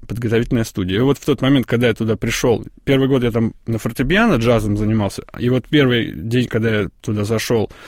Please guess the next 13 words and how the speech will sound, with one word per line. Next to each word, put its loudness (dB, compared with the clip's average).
и -2
увидел 2
сидящим 2
на 0
полу, 2
э, -16
ну, 2
как -2
бы -4
так, -6
облокотившись -4
на -4
стенку, -6